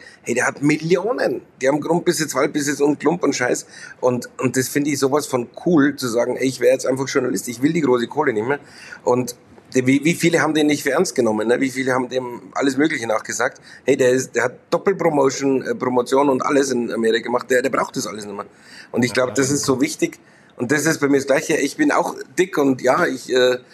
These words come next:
Speaker 1: äh, bin auch unbequem und der eine oder andere mag mich nicht, mir ist das aber scheißegal. Ich bleib der, wie ich bin. Und wenn's jemand nicht passt, dann soll er mir einfach, ähm, ja. <clears throat>
Speaker 2: Du, wir haben selber, wir haben immer nur dieses eine Leben <clears throat> und wir müssen gucken, dass wir uns das möglichst auch,
Speaker 1: Ja.
Speaker 2: ähm, nett gestalten.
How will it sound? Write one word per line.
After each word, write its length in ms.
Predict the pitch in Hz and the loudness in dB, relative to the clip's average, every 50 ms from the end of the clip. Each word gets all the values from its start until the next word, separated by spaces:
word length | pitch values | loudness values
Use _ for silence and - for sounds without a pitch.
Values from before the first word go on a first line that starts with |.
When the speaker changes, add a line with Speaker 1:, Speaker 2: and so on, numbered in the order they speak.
| - - - - | -20 -20 -14 -4
Speaker 1:
äh, 140 | - 127 123 107 | -2 -2 0 2
bin 160 | 131 135 131 | 2 0 2
auch 120 | 120 127 - | 2 0 -2
unbequem 540 | - 170 175 175 - - 147 156 160 156 | 0 0 0 0 0 0 0 0 2 2
und 160 | 143 135 131 131 | 2 2 2 0
der 80 | 123 | 0
eine 100 | 117 127 127 | 2 2 2
oder 100 | 117 117 | 2 2
andere 180 | 123 123 117 | 0 2 2
mag 160 | 120 123 135 | 2 2 2
mich 80 | 143 147 | 2 2
nicht, 160 | 143 135 127 | 2 2 2
mir 80 | 127 123 | 0 -2
ist 100 | 123 117 | -4 -4
das 100 | 117 113 | -6 -6
aber 140 | 127 120 120 | -6 -6 -4
scheißegal. 420 | 123 123 117 117 117 120 117 113 | -4 -4 -4 -4 -2 -4 -4 -4
Ich 140 | - - - | -6 -12 -10
bleib 280 | - 107 107 113 - | -4 -2 -2 -2 -2
der, 120 | - 120 110 | -2 -6 -6
wie 60 | 101 | -6
ich 100 | 98 98 | -6 -4
bin. 160 | - 120 139 | 0 2 2
Und 100 | 135 123 | 2 0
wenn's 140 | 113 110 107 | 0 -4 -6
jemand 220 | 110 107 113 107 | -4 -4 -4 -4
nicht 100 | 101 90 | -4 -2
passt, 180 | - 135 135 - | -4 -4 -2 0
dann 80 | 139 135 | 0 0
soll 140 | 123 120 123 | 0 0 0
er 40 | 123 | 0
mir 80 | 123 107 | 0 0
einfach, 380 | 104 110 110 110 110 113 110 104 - - - - - | -2 -2 -4 -4 -2 -2 -4 -4 -6 -18 -16 -12 -12
ähm, 220 | 110 107 - - - - - - - - - | -12 -12 -12 -14 -16 -18 -20 -20 -20 -16 -10
ja. 520 | - 92 - - - - - - 131 135 104 - | -10 -10 -10 -10 -18 -12 -4 0 2 2 0 0
<clears throat> 60 | - - - - - - - - - - | -6 -16 -20 -20 -20 -20 -20 -20 -20 -12
Speaker 2:
Du, 120 | - 143 151 | -8 -4 0
wir 100 | 160 160 | 2 2
haben 120 | 160 170 | 2 2
selber, 440 | 156 139 143 147 156 175 170 143 131 | 0 -2 -2 0 2 0 0 0 0
wir 120 | 147 147 | 0 0
haben 120 | 143 160 175 | 2 2 0
immer 220 | - 160 175 185 | 0 0 2 2
nur 240 | 185 180 175 170 170 | 4 4 4 2 2
dieses 320 | 165 - 165 156 156 151 | 0 0 -2 0 0 0
eine 240 | - 110 120 147 165 | 0 2 2 2 2
Leben 480 | 165 151 139 147 165 190 202 208 - - _ | 2 2 2 0 0 0 -2 -2 -4 -6 _
<clears throat> 280 | - 160 - 170 151 160 | 0 0 2 2 0 2
und 100 | 151 147 | 2 2
wir 80 | 147 156 | 2 2
müssen 300 | 147 156 160 - 175 151 | 2 2 0 0 -2 -4
gucken, 300 | - - 160 165 - 175 | -2 -4 -6 -2 -2 0
dass 200 | 160 151 151 - | 0 0 -2 -2
wir 220 | 151 165 180 185 | 0 0 2 2
uns 180 | - 131 143 - | 0 -2 -2 -2
das 220 | - 135 123 - | -2 -4 -2 0
möglichst 520 | - 127 131 - - 127 120 - - - - | 0 0 0 0 -2 -4 -4 -4 -6 -2 0
auch, 300 | - 120 120 - - - - | 0 0 0 -2 -6 -2 0
Speaker 1:
Ja. 140 | 120 120 | 0 0
Speaker 2:
ähm, 300 | 120 123 120 120 120 120 113 - 101 113 120 113 117 - | 0 -2 -4 -4 -6 -6 -8 -6 -6 -6 -6 -6 -8 -6
nett 420 | - 131 123 127 135 143 139 - - | -2 0 2 4 4 2 2 -2 -6
gestalten. 640 | - 147 - - - 123 117 139 156 151 - 180 | -4 -2 -2 -2 0 0 0 0 0 0 -2 -4